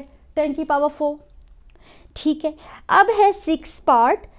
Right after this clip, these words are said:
ज़ीरो पॉइंट डबल ज़ीरो सिक्स फ़ोर थ्री। इसको सॉल्व करना है।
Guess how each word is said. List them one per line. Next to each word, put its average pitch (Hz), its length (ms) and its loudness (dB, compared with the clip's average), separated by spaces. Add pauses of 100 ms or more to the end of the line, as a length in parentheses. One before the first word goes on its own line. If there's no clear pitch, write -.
(140)
ज़ीरो 302 280 0
पॉइंट 339 640 0
डबल 285 280 4
ज़ीरो 285 360 2
सिक्स 359 440 -6
फ़ोर 269 340 -2
थ्री। 311 540 -4 (1080)
इसको 381 300 -2
सॉल्व 339 320 2
करना 311 300 2
है। 320 120 -2